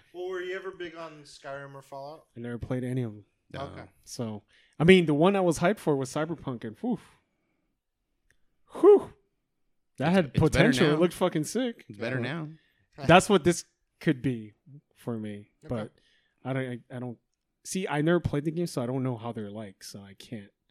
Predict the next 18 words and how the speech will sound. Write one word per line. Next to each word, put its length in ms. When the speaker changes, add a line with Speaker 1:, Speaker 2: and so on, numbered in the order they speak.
Speaker 1:
Yeah. 240
Speaker 2:
judge 300
it. 160
Speaker 1:
Yeah, 160
whatever 340
their 140
repertoire 480
and 120
stuff 180
is. 200
Speaker 2:
I 140
think 180
it's 80
just 180
like 180
Skyrim 720
in 140
space. 520